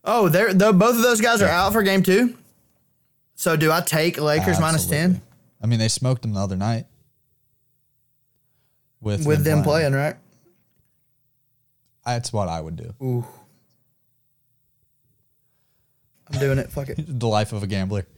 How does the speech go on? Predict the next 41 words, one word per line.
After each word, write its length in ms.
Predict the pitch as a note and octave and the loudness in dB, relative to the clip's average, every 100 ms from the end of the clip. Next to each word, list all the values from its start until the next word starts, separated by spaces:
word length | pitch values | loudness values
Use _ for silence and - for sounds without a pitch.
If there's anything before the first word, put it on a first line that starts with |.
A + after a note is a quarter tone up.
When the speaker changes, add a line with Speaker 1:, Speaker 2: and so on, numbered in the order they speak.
| _ _ _ _ _ _ _ | _ _ _ _ _ _ _
Speaker 2:
Life 320 | C#3 D3+ D3 | 0 2 2
of 100 | D3 | 0
a 80 | C3+ | 0
degenerate. 640 | A#2+ A2+ A2+ A2 G#2+ G#2 - - | 0 0 0 0 -2 -4 -8 -12
Speaker 1:
Yeah, 320 | C#3 C#3 D3 C#3 | -6 -2 0 0
literally. 480 | C#3 D#3+ D#3+ D3+ A2 | 2 2 4 4 2
Speaker 2:
Uh. 120 | G2 - _ _ _ _ - | -2 -8 _ _ _ _ -6
Speaker 1:
I'm 120 | D3 | 0
doing 140 | D3 | 0
it. 80 | C3 | 0
Fuck 100 | C#3+ | -2
it. 140 | C3 - _ _ _ - | -4 -8 _ _ _ -10
That's 160 | C#3+ | -4
literally, 340 | C#3+ C#3 C#3 B2+ | -2 0 0 -2
that's 440 | C3+ B2+ C#3 C3+ | -4 -4 -2 2
Speaker 2:
Yep. 60 | C#3+ | 2
Speaker 1:
literally 220 | C3+ C3+ | 2 -2
the 120 | C3+ | -2
phrase. 360 | C3+ C3+ C3 - _ - | -2 -2 -2 -8 _ -4
Speaker 2:
Fuck 180 | A2 | 0
Speaker 1:
I'm 0 | |
Speaker 2:
it. 40 | A2+ | 2
Speaker 1:
doing 120 | D3 | 0
it. 40 | C#3 | 0
Fuck 100 | C3+ | -2
it. 100 | - | -2
Speaker 2:
Fuck 180 | C3 C3 | -2 0
it. 580 | B2+ B2+ B2+ C3 B2+ - | 2 2 2 2 0 -2
Fuck 140 | G#2 | -8
it. 80 | F#2+ | -10
Fuck 160 | - G#2+ | -16 -18
it. 80 | - | -16
Fuck 160 | F2+ | -16
it. 120 | E2+ - _ _ C3 | -18 -20 _ _ -2
All 80 | |
right. 240 | C3 A#2 G#2+ C3 - | 2 0 -2 -12 -8
Cam, 260 | - D#3 C3+ | 0 2 4
you 60 | |
got 160 | C3 C#3+ | 4 4
anything 220 | C3+ C#3 | 2 2
else? 420 | C3+ C#3 - - | 2 2 0 -6